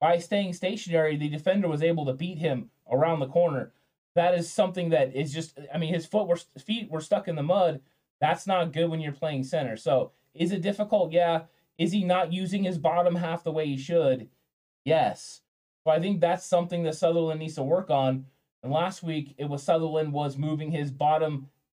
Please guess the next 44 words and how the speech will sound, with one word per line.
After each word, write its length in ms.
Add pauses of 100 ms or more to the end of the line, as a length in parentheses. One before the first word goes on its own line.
(120)
too 200
fast. 480
His 100
bottom 360
half 260
was 120
moving 240
too 160
fast. 420 (360)
That's 180
why 100
you 140
were 60
getting 280
some 180
of 60
the 60
bad 300
snaps 420
and 120
stuff 220
like 200
that. 280 (1600)
So, 520 (380)
um, 540 (320)
Dan 200
Rossick 300
says, 240
"Was 300
that 280
a 100
Jennings 360
drop 320
or 140
a 60
good 200
defensive 500
play?" 460 (640)
I 140
would 200
say 280
a 60
Jennings 460
drop 440